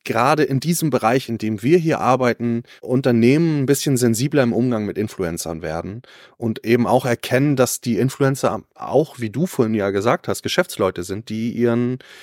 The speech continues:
die versuchen, ihren Lebensunterhalt mit dieser Arbeit zu verdienen, so. Das ist schon ein bisschen was anderes als Kamera aufstellen, Quatsch machen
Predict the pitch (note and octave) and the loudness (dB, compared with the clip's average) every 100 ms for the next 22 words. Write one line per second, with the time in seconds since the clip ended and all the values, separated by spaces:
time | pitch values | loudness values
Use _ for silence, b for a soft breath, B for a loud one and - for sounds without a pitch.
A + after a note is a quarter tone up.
0 | B - C#3 C3 C#3+ C#3 C#3 E3 A2+ G#2 | B 2 2 4 4 4 6 4 2 -2
1 | F2+ F#2+ F2+ G#2 F2+ - B2 A#2 G#2+ A2+ | -2 -2 -2 -6 -12 -8 0 2 4 2
2 | A#2+ A#2 A2 - - A2 C3+ G2+ F2 F#2 | 4 4 2 -6 -6 -6 -4 -6 -6 -6
3 | B2+ - - - - C#3+ C#3 C#3+ D3 C3 | -8 -10 -8 -6 2 2 4 2 2 2
4 | - C3 C3+ - A#2+ A#2 - - B B | 2 2 2 4 2 2 -2 -12 B B
5 | B B _ - C#3 C3+ A#2+ C3 C#3 C3 | B B _ -2 2 4 4 2 2 2
6 | B2+ B2 - B2 - C3+ A#2 C3+ B2+ C3+ | 4 2 2 0 2 0 0 2 -2 -2